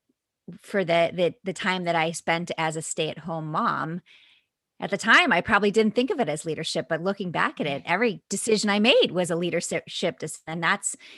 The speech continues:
Speaker 1: you know,
Speaker 2: Yeah.
Speaker 1: my kids looking back at, you know, how we, how we did things, that was kind of a, a big part of it, and how they see things today,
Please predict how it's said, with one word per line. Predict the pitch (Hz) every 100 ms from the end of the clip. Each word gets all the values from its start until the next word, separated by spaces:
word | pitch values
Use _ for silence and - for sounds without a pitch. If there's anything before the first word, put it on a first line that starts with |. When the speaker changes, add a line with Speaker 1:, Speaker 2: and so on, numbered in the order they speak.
| -
Speaker 1:
you | -
know, | 175
Speaker 2:
Yeah. | 160
Speaker 1:
my | 160
kids | - 269 202
looking | 185 196 196 180 170 175 175 165 - _ _ _ _ _
back | 196 180 180
at, | 170 - - - _ 190
you | 160
know, | 156
how | - 185 190
we, | 170 160
how | - 196
we | 185 170
did | 170 160
things, | 160 165 180 -
that | 170 156
was | 170 -
kind | 180 165
of | 156 151 - -
a, | - - 180
a |
big | 160 165 160
part | - 156 240
of | 220
it, | - -
and | 156 156 151 147 - _ _ _ _ _ _
how | - 185
they | 170 170
see | - 170
things | 175 160 -
today, | 160 185 226 147 151 170